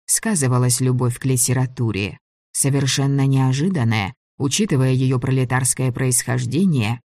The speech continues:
и незамысловатые условия, в которых она выросла. Благодаря хорошей врождённой памяти она могла часами декламировать стихи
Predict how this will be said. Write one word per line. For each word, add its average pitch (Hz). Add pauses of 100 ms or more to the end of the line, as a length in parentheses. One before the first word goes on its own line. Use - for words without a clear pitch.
(160)
и 143
незамысловатые 135
условия, 147
в -
которых 131
она 131
выросла. 113 (680)
Благодаря 135
хорошей 131
врождённой 127
памяти 123 (280)
она 143
могла 143
часами 139
декламировать 123
стихи 113